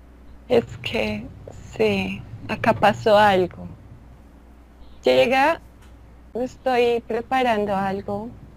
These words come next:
porque viene una mujer que voy a atender. Yo no entiendo si esta mujer sabe que la están persiguiendo y que ella los está llevando donde yo estoy.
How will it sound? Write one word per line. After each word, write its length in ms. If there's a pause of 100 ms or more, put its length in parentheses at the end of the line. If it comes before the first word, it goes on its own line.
(320)
porque 360
viene 260
una 140
mujer 720
que 100
voy 120
a 40
atender. 600 (3000)
Yo 120
no 120
entiendo 760
si 160
esta 340
mujer 720 (1800)
sabe 340
que 120
la 100
están 280
persiguiendo 960 (280)
y 100
que 240
ella 180
los 240
está 280
llevando 480
donde 240
yo 100
estoy. 520